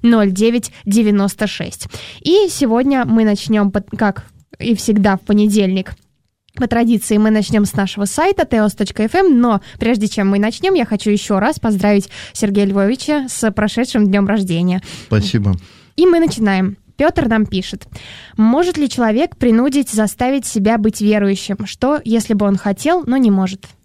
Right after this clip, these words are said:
Speaker 2: Видите ли, вера — это н-, не столько вопрос самопринуждения, это вопрос капитуляции, это в-, вопрос прекращения, наоборот, сопротивления. Когда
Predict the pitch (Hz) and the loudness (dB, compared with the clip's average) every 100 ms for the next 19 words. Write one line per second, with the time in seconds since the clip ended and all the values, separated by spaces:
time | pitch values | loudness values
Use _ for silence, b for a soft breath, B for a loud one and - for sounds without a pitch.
0 | - 170 156 131 143 139 113 147 147 147 | -6 -2 0 0 2 2 2 0 2 -2
1 | 139 143 139 135 127 123 120 131 - 139 | -2 -4 -2 -2 -4 -4 -4 -4 -2 -2
2 | 135 127 - - - 120 127 120 - 127 | -2 -2 -4 -14 -8 -6 -4 -4 0 2
3 | 120 - 117 123 117 143 139 101 95 - | 2 0 0 -2 -2 0 2 2 2 -2
4 | 98 104 120 107 - - - 107 104 95 | -6 -4 -4 -6 -8 -10 -8 -4 -2 0
5 | 80 - - - - - - - 60 80 | -2 -4 -10 -10 -18 -18 -16 -16 -14 -12
6 | 82 - 101 98 - - - - - 101 | -12 -4 -2 -2 -4 -12 -10 -8 -4 -4
7 | - - - 113 85 78 69 67 78 82 | -4 -8 -2 0 0 -2 -6 -8 -10 -10
8 | - - - - - 82 85 76 - - | -12 -20 -16 -16 -10 -8 -6 -6 -8 -14
9 | _ _ - - - 82 80 73 | _ _ -20 -16 -6 -4 -2 -4